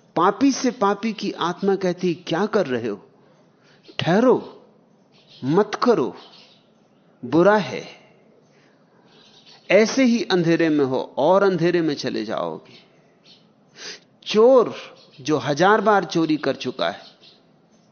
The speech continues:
वह भी जब फिर चोरी करने जाता है, तो कोई भीतर खींचता है, रोकता है। कोई अंतरात्मा की आवाज,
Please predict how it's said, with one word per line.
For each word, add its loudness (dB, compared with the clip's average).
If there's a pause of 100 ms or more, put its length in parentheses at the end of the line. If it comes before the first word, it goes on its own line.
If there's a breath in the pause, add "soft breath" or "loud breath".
(160)
वह -2
भी -2
जब -4
फिर -4
चोरी -2
करने -4
जाता -6
है, -16 (320 loud breath)
तो -8
कोई 2
भीतर -2
खींचता -4
है, -10
रोकता -2
है। -14 (880 soft breath)
कोई 0 (120)
अंतरात्मा -2
की -8
आवाज, -4